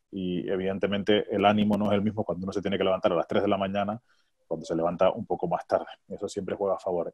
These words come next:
En el caso de la tarde, eh, como la radio en Colombia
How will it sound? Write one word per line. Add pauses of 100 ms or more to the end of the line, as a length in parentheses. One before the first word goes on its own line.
(100)
En
el
caso
de
la
tarde, (640)
eh,
como
la
radio
en
Colombia